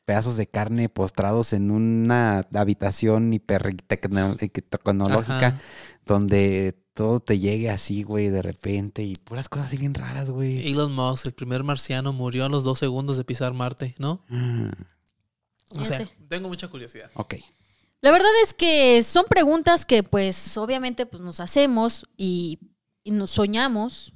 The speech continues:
Speaker 3: incluso hacemos películas, ¿no? Sobre cómo manipular el tiempo, teorías. Hay gente que incluso habla sobre una máquina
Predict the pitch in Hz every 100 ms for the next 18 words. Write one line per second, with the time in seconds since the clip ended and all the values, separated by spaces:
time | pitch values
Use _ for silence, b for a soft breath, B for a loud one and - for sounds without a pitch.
0 | - 185 185 214 208 196 196 196 - 190
1 | 254 - 214 190 196 196 262 - _ -
2 | 180 175 170 160 - 214 196 180 170 175
3 | 190 190 185 214 233 220 208 208 170 175
4 | 220 233 214 208 208 - 180 - 180 180
5 | 165 165 b b b - 170 160 156 185
6 | 196 190 190 202 185 190 185 180 175 180
7 | 190 196 190 190 240 247 285